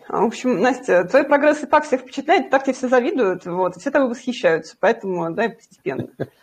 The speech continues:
А, главное, чтобы себе не навредить. Может, я просто так и зависти говорю, я не знаю, но, в общем, Настя, э, в общем, keep calm. А, хорошо, а мы переходим к вопросу Кати.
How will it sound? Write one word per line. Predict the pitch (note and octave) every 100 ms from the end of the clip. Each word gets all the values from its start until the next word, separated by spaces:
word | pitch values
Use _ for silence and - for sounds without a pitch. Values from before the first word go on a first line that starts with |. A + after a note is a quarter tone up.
| C#3 -
А, | - F2+ - C#3+
главное, | - F#3
чтобы | A#3+ G3+
себе | - A#3+
не |
навредить. | B3 A#3 A3+ E3 D#3+ _ _ _ _ _ _
Может, | - B3+
я |
просто | B3 B3
так | A#3+ A#3
и |
зависти | B3+ D#4 - A#3
говорю, | A#3 A#3
я |
не | A#3
знаю, | B3+ G4 C#4
но, | B3+
в | B3+
общем, | C4 B3+
Настя, | G#3+ G#3+ G3+
э, | G#3 F#3 F3 E3 F3+ _ _
в | - - - - -
общем, | - G#3+
keep | D4+ C#4
calm. | G#3+ D3+ - _ _ _ - - - - - C4 -
А, | G3 G#3 G#3 G3 G3 C3 - _ _ _ _ _ -
хорошо, | G#3 - D4+ F4 - E3+ D3+
а | A3
мы | A4
переходим | F#4+ - F4 E4+
к | -
вопросу | A#3+ A#3+ E4+ F4 D4 C#4+ - -
Кати. | - C4 E3+ -